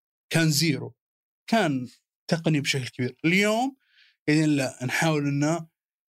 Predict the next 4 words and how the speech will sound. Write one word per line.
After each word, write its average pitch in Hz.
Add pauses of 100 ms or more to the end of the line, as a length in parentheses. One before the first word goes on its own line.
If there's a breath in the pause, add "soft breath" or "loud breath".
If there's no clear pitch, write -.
(160)
كيف 175
نحسن 165
حتى 165
للمصنعين 165